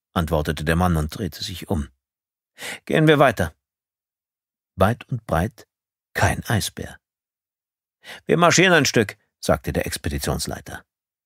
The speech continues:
"Bitte folgen Sie mir alle im Gänsemarsch." In einiger Entfernung waren Hügel zu sehen. Das Gelände stieg sanft an, das Eis knirschte unter den Füßen. "Da, da ist er", rief der Expeditionsleiter. "Was, wer?"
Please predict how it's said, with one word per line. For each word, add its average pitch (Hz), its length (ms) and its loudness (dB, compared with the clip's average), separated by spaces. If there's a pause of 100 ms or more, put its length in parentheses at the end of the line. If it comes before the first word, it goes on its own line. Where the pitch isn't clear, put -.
(140)
"Bitte - 240 2
folgen 175 280 6
Sie 156 80 4
mir 160 160 4
alle 160 180 4
im 147 100 2
Gänsemarsch." 123 640 0 (1600)
In 131 240 2
einiger 151 380 0
Entfernung 139 540 -2
waren 123 240 -2
Hügel 117 340 0
zu - 160 -6
sehen. - 380 -12 (480)
Das - 160 -10
Gelände 87 360 4
stieg 78 260 -2
sanft 87 380 -2
an, 110 220 -4 (260)
das - 120 -8
Eis 90 300 2
knirschte 101 400 0
unter 82 220 -6
den 76 140 -4
Füßen. - 380 -6 (760)
"Da, 226 280 6 (440)
da 196 120 6
ist 214 180 2
er", 156 220 4 (160)
rief 85 140 0
der - 160 0
Expeditionsleiter. - 1040 -4 (560)
"Was, - 280 4
wer?" 175 340 4